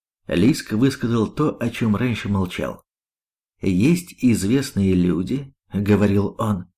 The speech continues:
очень авторитетные и популярные у простого народа, личное влияние которых сильнее, чем у самих властей.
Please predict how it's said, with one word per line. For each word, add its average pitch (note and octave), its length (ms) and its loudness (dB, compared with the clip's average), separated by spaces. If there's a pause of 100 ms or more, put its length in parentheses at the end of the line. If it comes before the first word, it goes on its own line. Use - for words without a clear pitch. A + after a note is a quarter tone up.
(280)
очень A2 360 0
авторитетные G2+ 920 -2
и - 40 -2
популярные F2 680 -2
у - 20 -8
простого F2 420 -6
народа, B2 520 -6 (560)
личное B2+ 500 0
влияние A#2+ 440 2
которых A2+ 420 0
сильнее, A2+ 540 2
чем A#2+ 380 -4
у A#2 120 -2
самих G#2 420 0
властей. E2+ 580 -4